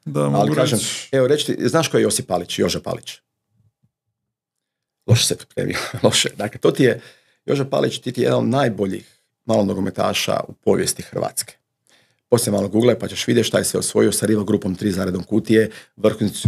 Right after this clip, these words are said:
Speaker 2: vrhunski čovjek, vjernik, legenda Kutije, jedan od najvećih legendi Kutije, ima Kutija ne znam koliko osvojenih. I gledao je neke naše utakmice.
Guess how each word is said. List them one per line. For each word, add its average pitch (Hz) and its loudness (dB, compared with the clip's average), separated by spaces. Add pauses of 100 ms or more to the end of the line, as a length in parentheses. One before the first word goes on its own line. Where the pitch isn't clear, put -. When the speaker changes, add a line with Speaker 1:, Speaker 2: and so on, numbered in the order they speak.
Speaker 2:
vrhunski 113 -2
čovjek, 110 0
vjernik, 110 0
legenda 104 2
Kutije, 101 -6
jedan 107 4
od 107 4
najvećih 113 2
legendi 98 2
Kutije, 107 -2
ima 104 0
Kutija - -4
ne 104 0
znam 92 -2
koliko 95 -6
osvojenih. - -6 (960)
I 101 -2
gledao 147 4
je 127 2
neke 135 2
naše 117 2
utakmice. - -4